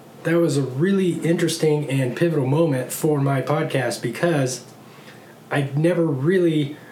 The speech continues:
realized that I was a podcaster until he said something. I just started that habit of asking people to be on my podcast and interviewing them. And now I am a podcaster. I have a microphone, and it is amazing, and it's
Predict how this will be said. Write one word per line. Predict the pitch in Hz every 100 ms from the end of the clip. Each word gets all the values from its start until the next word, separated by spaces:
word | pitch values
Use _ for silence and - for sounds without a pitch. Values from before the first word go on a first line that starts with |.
| -
realized | 120 135 190 170 151 139 139
that |
I | 143
was | 143 123
a |
podcaster | 120 160 170 151 135 - 127
until | 120 151
he | 131
said | 107 170 160
something. | - 113 98 98
I | 110
just | 131 127 -
started | 151 147 131
that | 127 -
habit | - 151 107 92 - - - - - -
of | 135 123 117 - 147
asking | 147 - 151
people | 151 143 135
to |
be | 120 139
on | 135
my | 123
podcast | - 165 165 120 -
and | 135
interviewing | 185 180 113 107 101
them. | 101 101 - - - -
And | 127 131
now | 175 170 151 151 - 170
I | 139 143
am | 139 143
a | 127
podcaster. | 139 135 131 123 - 165 160
I | 127
have | 123 131 127 131 135
a | 127
microphone, | 113 123 139 123 - 135 165 165
and | 123 117 110
it | 123 113
is | 127 127
amazing, | 113 110 113 151 165 -
and | 120
it's | 113 -